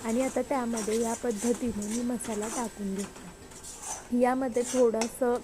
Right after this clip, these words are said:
अ, बेडगी मिरची पावडरसुद्धा मी ॲड केली आहे, जी की मी दाखवायची विसरली,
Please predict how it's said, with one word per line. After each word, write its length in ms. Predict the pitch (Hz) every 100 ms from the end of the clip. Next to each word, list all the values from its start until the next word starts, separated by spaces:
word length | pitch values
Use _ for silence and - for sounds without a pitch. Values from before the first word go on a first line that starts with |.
| -
अ, 140 | 190
बेडगी 380 | 190 226 220 208
मिरची 340 | 254 254 - 254
पावडरसुद्धा 640 | 226 208 202 220 208 220
मी 160 | 226 240
ॲड 180 | 214 220
केली 400 | 247 233 202 190
आहे, 80 | 202
जी 180 | 185 214
की 180 | - 220
मी 120 | 226
दाखवायची 800 | 226 214 214 - 202 208 202 254
विसरली, 580 | 262 - 226 202 165